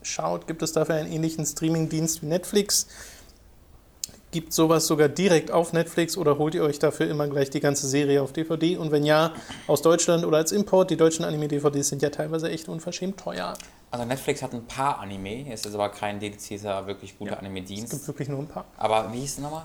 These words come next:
Speaker 2: Äh, Gurren
Speaker 1: Cro-
Speaker 2: Lagann hat es vor allen Dingen. Ähm, das ist vom Killer Kill Macher und das ist mega selten. Also es kostet wahnsinnig viel Geld, das zu kaufen, wirklich. Und das auch auf Japanisch und Deutsch und Untertiteln hervorragend. Aber ansonsten,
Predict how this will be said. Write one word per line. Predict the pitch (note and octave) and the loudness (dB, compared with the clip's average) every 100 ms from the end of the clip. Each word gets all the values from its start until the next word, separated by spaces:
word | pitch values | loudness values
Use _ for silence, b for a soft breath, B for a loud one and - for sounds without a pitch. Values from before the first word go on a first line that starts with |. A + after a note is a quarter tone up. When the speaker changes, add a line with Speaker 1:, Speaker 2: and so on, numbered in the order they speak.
| - | -8
Speaker 2:
Äh, | - A2+ A2+ | 0 0 0
Gurren | D#3 E3 | 0 2
Speaker 1:
Cro- | |
Speaker 2:
Lagann | D3+ D3+ G2+ F2 - | 2 2 0 -2 -8
hat | - | -14
es | - | -10
vor | - - | -6 -4
allen | G2 F2+ | -4 -4
Dingen. | F#2 G2+ - | -8 -8 -8
Ähm, | F#2+ F#2 F2+ F2+ B B - | -6 -6 -8 -12 B B -14
das | - | -10
ist | G2 | -6
vom | - G2 | -4 -4
Killer | - G#2 G2+ | -4 -4 -4
Kill | - A2+ | -4 -2
Macher | A2+ A2+ G#2 | -2 -2 -2
und | G#2 | -2
das | G2+ | -6
ist | G2+ | -6
mega | A2+ A#2 A2 | -2 0 2
selten. | A2 G#2+ G2+ | 2 -2 -4
Also | F#2 | -8
es | F2+ | -8
kostet | - G2 F#2 - | -10 -10 -8 -2
wahnsinnig | C3 A#2 G#2 G2+ | 0 0 -2 -8
viel | - G#2 | -10 -6
Geld, | G#2 | -6
das | - | -6
zu | G#2+ | -12
kaufen, | - G#2 G#2 F#2+ | -6 -6 -6 -10
wirklich. | F#2 G#2 G#2 B B B | -12 -10 -12 B B B
Und | - G#2+ | -6 -4
das | - - | -4 -6
auch | G2 | -8
auf | G2+ - | -8 -8
Japanisch | - E3+ E3 C#3 | -6 -4 -4 -8
und | G#2+ G#2+ | -6 0
Deutsch | D3 C#3+ | 2 0
und | A2 | -4
Untertiteln | C#3 C3+ C3+ C3 - B B | -6 -4 -6 -8 -12 B B
hervorragend. | - A2 G#2 G2+ - | -6 -2 0 0 -4
Aber | G#2+ | -2
ansonsten, | G#2+ A2 A#2 - A2+ | -2 -2 -6 -6 -10